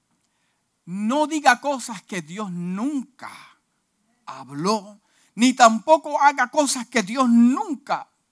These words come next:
lo envió a hacer. Porque ahí es donde se complica el asunto. Y usted no quiere que se complique el asunto, ¿verdad que no?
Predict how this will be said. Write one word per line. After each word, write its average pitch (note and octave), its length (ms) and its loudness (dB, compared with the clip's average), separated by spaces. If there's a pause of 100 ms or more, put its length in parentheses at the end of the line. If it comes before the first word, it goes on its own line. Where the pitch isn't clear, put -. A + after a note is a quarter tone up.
(220)
lo E3 140 -12
envió D3+ 400 -10
a E3+ 40 -6
hacer. - 500 -18 (1200)
Porque G#3+ 380 0
ahí B3+ 560 2
es G#3 140 -8
donde A3 260 -4
se A3+ 160 -4
complica F#3+ 920 -4 (600)
el G3+ 160 -10
asunto. F3+ 580 -10
Y A#2 60 -20
usted G#3+ 180 -8
no A3 140 -4
quiere B3 300 -4
que A#3+ 100 -8
se B3+ 160 -10
complique A#3 500 -8
el C#3+ 80 -8
asunto, C#3 440 -14
¿verdad D#3 200 -6
que G#3+ 140 -8
no? G#3+ 280 -4